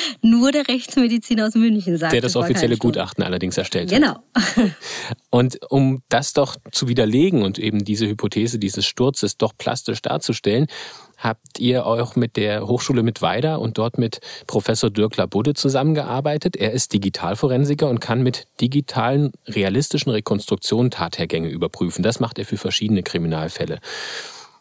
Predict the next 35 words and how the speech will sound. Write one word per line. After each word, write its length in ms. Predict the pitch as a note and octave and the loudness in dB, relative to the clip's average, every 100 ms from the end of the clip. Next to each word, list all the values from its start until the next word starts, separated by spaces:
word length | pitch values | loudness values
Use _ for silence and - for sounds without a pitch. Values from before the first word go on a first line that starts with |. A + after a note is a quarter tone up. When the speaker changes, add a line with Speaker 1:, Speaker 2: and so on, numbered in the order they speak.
| _ | _
Speaker 2:
Es 180 | - - | -4 -2
geht 160 | C3+ D#3 | 0 0
also 220 | C#3+ C3+ | 2 0
darum, 480 | G2 G2 C#3 E3+ F3+ _ _ _ _ | 0 -2 2 2 0 _ _ _ _
ob 220 | - B2+ - | -2 -2 0
diese 440 | B2+ A2+ F#2+ F#2 - | 0 2 0 -2 -6
Thesen 400 | - C3 E3+ F3+ | 0 2 2 0
zu 120 | - | 0
einem 180 | F#2 F2+ | -4 -6
Tathergang 640 | - E2 - B2+ D3+ D3 | -6 -8 -2 0 2 0
überhaupt 400 | G2+ G2 G#2 A#2+ | 0 0 -2 -2
physikalisch 640 | - G2+ F#2+ G2+ F#2 F#2+ | -2 -2 -2 -4 -4 -4
möglich 360 | E2+ F#2 F#2+ - | -4 -4 -6 -8
sind 380 | - D#2 - - - - - | -8 -8 -10 -18 -18 -12 0
und 300 | A#2 C3+ - | 2 2 2
wie 120 | A2 | 2
wahrscheinlich 560 | G#2+ - D#3+ D3+ G2 | 2 0 0 0 0
auch 100 | - | -6
solch 280 | - - - | -8 -8 -6
ein 80 | - | -8
Ausgang 380 | - - - D#2 | -6 -8 -6 -8
ist. 240 | F2 - - - - - - - _ - | -8 -10 -12 -16 -16 -16 -18 -20 _ -4
Er 100 | G#2 | -2
hat 240 | A#2+ - - | -2 -4 -2
ein 140 | A#2 | 2
Modell 560 | G#2+ G2 F#2+ A#2 G#3 B3+ _ - | 2 2 2 4 2 0 _ -4
dieses 240 | G#2 G#2 | -2 -2
Badezimmers 760 | - F2+ C#3 F3+ - F3+ G#3 - | -2 -2 -2 -4 -2 0 0 -2
und 200 | A#2 A2 | -4 -2
von 220 | - F#2+ | -4 -6
Frau 200 | - E2+ | -4 -6
Kortüm 420 | - E2+ - G3+ | -4 -6 0 4
mit 200 | D#3+ C3+ | 4 2
allen, 440 | B2+ D3+ E3+ E3+ D3 | -2 0 0 0 -2
ähm, 460 | C#3 C3 C3+ C3+ C3+ | -2 -2 -2 -4 -6